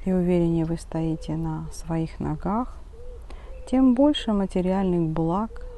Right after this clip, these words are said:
признания, уважения и любви вы получаете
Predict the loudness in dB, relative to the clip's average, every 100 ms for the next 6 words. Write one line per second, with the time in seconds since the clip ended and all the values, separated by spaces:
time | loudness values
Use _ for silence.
0 | -8 -2 -2 -2 0 0 0 0 -2 -4
1 | -2 -2 -2 -2 -2 -2 0 0 0 0
2 | 0 0 -2 -4 -12 -12 -12 -12 -2 4
3 | 4 4 2 0 -2 0 0 -2 -4